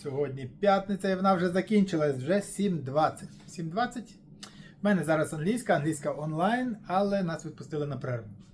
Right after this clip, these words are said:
У нас з сьомої тридцять до сьомої п'ятдесят в основному перерва, але вчитель в онлайні відпускає швидше.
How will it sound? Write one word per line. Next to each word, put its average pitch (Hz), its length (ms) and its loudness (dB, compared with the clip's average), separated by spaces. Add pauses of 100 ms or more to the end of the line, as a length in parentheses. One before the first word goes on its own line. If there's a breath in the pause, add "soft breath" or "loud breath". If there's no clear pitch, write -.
(200)
У 165 40 -10
нас 151 200 -4
з - 40 -4
сьомої 147 280 -4
тридцять 143 320 -6
до 131 100 -8
сьомої 139 360 -6
п'ятдесят 143 420 -4
в - 20 -6
основному 143 340 -6
перерва, 131 400 -4
але 151 600 -4
вчитель 156 320 -8
в 147 60 -8
онлайні 143 320 -6
відпускає 127 520 -10
швидше. - 380 -16